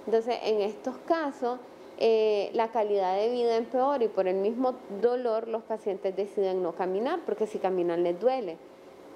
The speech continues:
Y sí, se relaciona con la dismetría porque son patologías que con o sin dismetría, una tendencia en la tercera edad son los famosos desgastes de rodilla.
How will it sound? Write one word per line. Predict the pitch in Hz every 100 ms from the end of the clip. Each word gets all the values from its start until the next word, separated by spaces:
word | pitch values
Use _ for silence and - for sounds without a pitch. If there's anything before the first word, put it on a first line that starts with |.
| - - - -
Y | 262 269 262 262
sí, | 311 320 311
se | 277
relaciona | 233 226 214 226 214 214
con | 214 247
la | 262
dismetría | 262 285 269 269 247 240
porque | 240 233 226
son | 226 214
patologías | 214 208 226 233 254 233 226 247
que | 247 214
con | - 262 320
o | 277
sin | 269 240 226
dismetría, | 262 247 208 214 233 285 302 - - - - - - - -
una | 214 208 208
tendencia | 247 233 240 269 277 311 320 - - -
en | - 208
la | 202
tercera | 202 196 - 208 226
edad | 220 240 285
son | - - 202 202
los | 208 208 196 - - -
famosos | 208 190 190 - 208
desgastes | 185 - 185 - 180
de | 175
rodilla. | 170 165 190 233 160